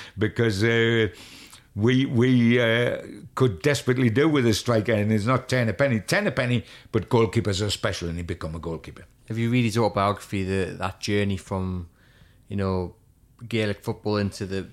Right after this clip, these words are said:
Speaker 2: the prof-, professional game, the influence of his, of his dad, it, it's an amazing autobiography to read. I do recommend it.
Speaker 1: Yeah,
Speaker 2: Um,
Speaker 1: absolutely so.
Speaker 2: One of the games that stands out is the thrashing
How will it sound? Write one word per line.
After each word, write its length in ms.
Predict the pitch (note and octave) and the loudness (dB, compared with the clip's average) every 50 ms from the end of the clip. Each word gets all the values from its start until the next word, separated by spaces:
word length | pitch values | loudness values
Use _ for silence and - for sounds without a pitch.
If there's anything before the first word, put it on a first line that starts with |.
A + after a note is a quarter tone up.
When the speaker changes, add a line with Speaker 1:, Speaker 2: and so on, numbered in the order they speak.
| - | -16
Speaker 2:
the 180 | - E2+ F2+ F#2+ | -14 -14 -14 -14
prof-, 400 | - - - G#2 - - _ - | -12 -12 -14 -14 -14 -16 _ -18
professional 440 | - G#2+ G#2 F#2+ - - G2+ F#2 F#2 | -14 -12 -12 -12 -10 -8 -8 -8 -8
game, 760 | - - A2+ A2+ A2+ A2+ A2+ A2 A2 G#2 G2 F#2 - G2 G2 | -8 -6 -4 -2 0 0 2 0 0 0 -2 -4 -8 -12 -10
the 120 | G2 G2+ G2+ | -8 -6 -6
influence 400 | F#2 - G2 F#2+ F#2+ F#2 - F#2+ | -6 -6 -6 -8 -8 -8 -10 -12
of 100 | F2 F#2 | -12 -12
his, 160 | F2+ F2 - - - - - _ _ _ _ | -14 -16 -16 -20 -20 -20 -20 _ _ _ _
of 60 | F#2 | -12
his 140 | F2+ F2+ E2 | -12 -12 -12
dad, 420 | - - G#2 G2 G2 G2 G2 G2 F#2+ | -8 -6 -4 -2 0 0 -2 -2 -4
it, 460 | G2+ G2 G2 F#2+ F#2 F2+ - - - | -6 -8 -10 -12 -12 -14 -16 -18 -18
it's 180 | F2+ - - | -14 -8 -4
an 80 | A#2+ A2+ | 0 2
amazing 500 | A2+ A#2 B2 C3 C3+ C3 B2+ A2 A2 A2 | 2 4 4 4 2 2 0 0 0 0
autobiography 520 | G#2+ G#2+ G2+ - G2 G2+ F#2+ - - G#2+ | 0 0 0 -2 -4 -6 -6 -8 -12 -14
to 160 | F#2 - - G2+ | -12 -8 -8 -6
read. 120 | G2+ G2 | -6 -6
I 40 | F#2 | -6
do 160 | F#2 A2 A2 | -6 -6 -4
recommend 560 | G#2+ G#2 - - G#2 G2 G2+ G2 G2 F#2+ F#2 | -4 -6 -6 -6 -8 -6 -6 -4 -6 -6 -6
it. 160 | F#2 F#2+ F#2 - - - - - - | -8 -10 -14 -16 -20 -20 -20 -10 -8
Speaker 1:
Yeah, 180 | C3+ C#3 G#2 | -6 -2 -2
Speaker 2:
Um, 140 | - - C3 | -2 0 0
Speaker 1:
absolutely 460 | A2+ G#2+ A2+ G#2+ G#2+ A#2 B2+ - A#2+ | 0 0 2 2 2 0 0 -2 -4
so. 240 | F#2 - F#2+ G2 - - - - - - | -4 -2 -4 -6 -6 -10 -16 -20 -10 -4
Speaker 2:
One 180 | B2+ D3 D#3 | -2 0 2
of 60 | E3+ E3+ | 2 2
the 80 | D3+ | 2
games 320 | B2+ C#3+ D#3+ E3+ D#3+ D3 C3+ | 2 2 2 2 2 0 -2
that 80 | B2 | -6
stands 460 | - - - C#3+ C3 C3 B2 A#2+ A2 | -6 -2 0 2 2 4 4 2 2
out 260 | C3 C3+ B2+ A2 G#2 E2+ | 2 2 2 2 0 -2
is 180 | G2 G2 F#2 | -6 -8 -10
the 160 | - - G#2 | -10 -12 -14
thrashing 720 | G2 - - - B2+ B2 A#2+ - - - A#2 G#2+ G2 F#2+ | -14 -12 -8 -4 -4 -4 -4 -4 -6 -6 -6 -4 -6 -8